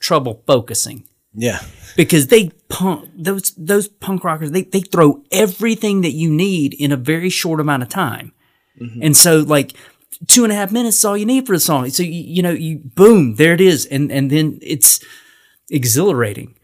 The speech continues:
Speaker 1: And then to see them live and you get, you get the, the, well, I don't really see 'em as much anymore because we've all aged out, but you get that mosh group, you know, the moshers in the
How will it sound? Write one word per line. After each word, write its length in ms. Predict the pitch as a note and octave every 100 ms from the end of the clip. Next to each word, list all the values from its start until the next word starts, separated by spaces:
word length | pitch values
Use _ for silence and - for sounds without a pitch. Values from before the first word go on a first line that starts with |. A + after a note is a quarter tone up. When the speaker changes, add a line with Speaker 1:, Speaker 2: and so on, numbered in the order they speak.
| _ -
Speaker 1:
And 140 | D3
then 140 | E3+ E3
to 80 |
see 220 | D3 - E3
them 200 | C#3+ A#2+
live 440 | B2 C3+ C#3 C#3
and 260 | C3 B2 D3+
you 100 | C3+
get, 240 | D#3+ - - - _ _ _
you 200 | C#3+ B2+
get 200 | D3 -
the, 400 | B2 A#2+ A2+ B2
the, 480 | C#3 B2 A#2 B2 A2 _ - _ _ D#3 _ _ C#3 -
well, 180 | C#3 C3+ C3+
I 80 | D3
don't 180 | D#3+ C3
really 200 | B2+ A#2
see 340 | - - C3+
'em 180 | B2+ A#2+
as 140 | A#2+
much 420 | B2+ B2+ C3 B2 -
anymore 480 | A2+ A#2 C3+ C3+
because 440 | A#2 A2+ A#2 G2+ - -
we've 220 | C#3 B2+
all 280 | D3 B2+ B2
aged 320 | C3 B2+ - C#3+
out, 240 | B2+ B2+
but 100 | -
you 80 | B2
get 120 | B2
that 140 | C3+ B2+
mosh 380 | B2 C3 B2+
group, 380 | - C3+ C3 C3+ -
you 160 | D#3
know, 140 | C#3 C3
the 100 | C3+
moshers 500 | C#3 C#3+ C#3 D3+ B2+
in 120 | C#3+
the 160 | C3